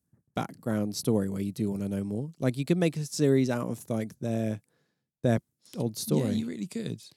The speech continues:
Speaker 1: I don't think, I feel like you couldn't really do that with quite a lot of the other people.
Speaker 2: Saeed's perhaps.
Speaker 1: Saeed's definitely, you're right.
Speaker 2: Saeed's got very, uh, interesting flashbacks.
Speaker 1: I mean, Locke's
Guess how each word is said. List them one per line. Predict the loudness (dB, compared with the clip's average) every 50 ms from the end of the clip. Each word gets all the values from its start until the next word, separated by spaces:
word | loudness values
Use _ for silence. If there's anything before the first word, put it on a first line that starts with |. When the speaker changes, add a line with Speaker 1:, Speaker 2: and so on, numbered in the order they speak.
| _ _ _ _ _ _ 2
Speaker 1:
I | 4
don't | 6 6
think, | 6 6 4 2 -4
I | -8
feel | -2 0 2 2
like | 2 2
you | 0
couldn't | 0 0 0 2
really | 2 2 2
do | 2 2 2 2
that | 0 -2 -4
with | -6 -8 -8 -10 -14 -16 _ _ _ _
quite | -6 -6 -4 -4
a | -4
lot | -4 -6
of | -6 -6
the | -6 -6
other | -6 -8
people. | -8 -10 -10 -8 -8 -8 -8 -8 -10 -14 _ _ _ 6
Speaker 2:
Saeed's | 6 8 8 8 8 8 6 6
perhaps. | 2 0 -6 -10 -4 _ 4 4 4 4 2 -4 -14 -20 -20 _ _ _ _ -8
Speaker 1:
Saeed's | 0 2 4 6 6 6 4 2 2 0
definitely, | 0 0 0 -2 -4 -6 -6 -6 -6 -6
you're | -4 -4
right. | -4 -2 0 0
Speaker 2:
Saeed's | 0 0 0 0 0 0
got | -2 -2 -6 -10 -12 -18 -16
very, | -14 -12 -10 -10 -8 -8 -8 -8 -8
uh, | -8 -8 -10 -12 -14 -16 _ _ _ _ _ _ _ _ _ _ -14
interesting | -10 -4 0 0 0 0 -2
flashbacks. | -8 -12 -10 -10 -12 -12 -12 -14 _ -14 -14 -14 -14 _ _ _ _ _ _ _ _ _ _ _ 4
Speaker 1:
I | 6
mean, | 8 8 10 10
Locke's | 8 8 6 2 -4 -6 -6 -6 -8